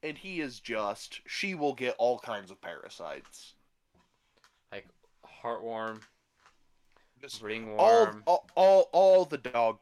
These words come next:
Speaker 1: cum worms.
Speaker 2: What are dog, dog cum worms?
Speaker 1: Uh, worms from dog cum.
Speaker 2: Yes. Like, do you, do you have a list with you just on hand about w-, what dogs cum?
Speaker 1: No, no.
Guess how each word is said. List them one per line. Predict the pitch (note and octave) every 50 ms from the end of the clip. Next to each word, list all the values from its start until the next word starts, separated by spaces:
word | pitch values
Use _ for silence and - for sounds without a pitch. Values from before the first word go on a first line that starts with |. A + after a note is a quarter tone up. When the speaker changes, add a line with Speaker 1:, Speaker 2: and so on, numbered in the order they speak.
| _ -
Speaker 1:
cum | - A#2+ G#2 F2+ F2 F2+
worms. | F2 F2+ F2 E2+ F2+ F2+ F2 - - - _ _ _ _ _ _ _ _ _ _ _ _ _ _ _ _ _ _ _ _ _ _ _ _ F2
Speaker 2:
What | F2+ A#2 B2
are | C3 A#2+
dog, | B2 A2+ - A#2 A2 A#2 A#2 A2+ G#2 _ _
dog | - G#2+ A2+ A2+ G#2+ - -
cum | - - B2 B2 A#2+ G#2
worms? | F#2 F2 F2 F2+ G2 _ _ _ _ _ _ _ _ _ _ _ _ _ _ _ _ _ _ _ -
Speaker 1:
Uh, | C3+ C3 C3 B2 G#2+ A2+
worms | A2+ B2+ C#3 D3 D3+ E3 D#3+ -
from | - - C#3+ C3 A#2+ A2+ A2
dog | A#2+ A#2+ A#2 A2+ G#2 -
cum. | - G2+ D#2 - _ _ _ _ _ _ _ _ _ _ _ _ _ _ _ _ _ _ _ _ _ _ -
Speaker 2:
Yes. | B2+ B2 A2+ - - - - - - _
Like, | - G#2+ G#2+ G#2+ A2 _ _ -
do | A#2+ A#2
you, | A2 - _ _
do | - -
you | A#2 A#2
have | A2+ G#2+
a |
list | G2+ G2 G#2+ G#2+ A2 A#2+ B2 - -
with | A#2 A#2 - -
you | A#2 A#2 A2+
just | A2 A2 -
on | G2 G2+ G2+
hand | B2+ A#2+ A2 A2 A2 A2 A2
about | G#2 G#2 G2 G2 - _ _ _ _ _ _ _ _ _ _ _ _
w-, | A2 G2+ G2+ G2 _ _ _
what | _ G2 G2 A2 G#2 - A2+
dogs | A2 A#2 A#2 A2+ - - -
cum? | - A#2+ A2+ A2+ A#2+ C3 C3 C3 _ _ _ _ _ _ _ _ _ _ _ _ _ _ _ _ _ _ -
Speaker 1:
No, | D#3 F3 C#3+ A#2 G#2 G#2
no. | G#2 C3 C3+ A#2+ G#2 F#2 - F#2+